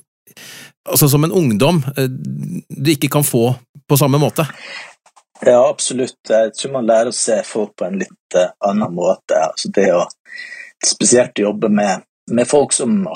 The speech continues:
Speaker 2: har det vanskelig, og som kanskje, kanskje sliter på forskjellige, eh, måter med fattigdom og, og nød og vanskelige livssituasjoner, og,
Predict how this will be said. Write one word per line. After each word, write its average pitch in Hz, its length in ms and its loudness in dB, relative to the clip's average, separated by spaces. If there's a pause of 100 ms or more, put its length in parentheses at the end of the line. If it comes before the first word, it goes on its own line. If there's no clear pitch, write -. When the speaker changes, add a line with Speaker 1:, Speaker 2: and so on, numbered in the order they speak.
Speaker 2:
har 127 140 6
det 104 120 -4
vanskelig, 110 580 -4
og 82 80 -8
som - 160 -10
kanskje, - 360 -10 (100)
kanskje - 480 -6 (100)
sliter 107 600 -4 (420)
på 107 140 -2
forskjellige, 95 540 0 (600)
eh, 87 300 0 (100)
måter 101 480 0
med 82 320 -2 (480)
fattigdom 98 720 -2
og, 87 400 0
og 95 140 0
nød 101 420 0
og 82 220 -2
vanskelige 95 480 -2
livssituasjoner, - 960 -2
og, - 400 -10